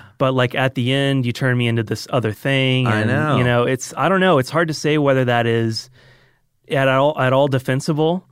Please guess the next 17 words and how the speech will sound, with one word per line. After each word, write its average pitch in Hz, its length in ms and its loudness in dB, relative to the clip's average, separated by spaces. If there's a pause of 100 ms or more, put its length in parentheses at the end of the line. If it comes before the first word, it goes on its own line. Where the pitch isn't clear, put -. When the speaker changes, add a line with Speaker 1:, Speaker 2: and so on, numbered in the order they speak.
Speaker 2:
I 101 100 2
know. 95 260 -2
Speaker 1:
Or 147 220 4
if 139 100 0
it's 131 140 -8
just - 220 -2
like 131 100 -4
a, 131 140 0
almost 131 300 -2
like 123 100 -4
a 117 40 -4
Stockholm 139 560 -2
Syndrome 139 460 -2
kind 139 260 -2
of 135 140 -2
mentality. 135 580 0
Speaker 2:
Right. 104 380 0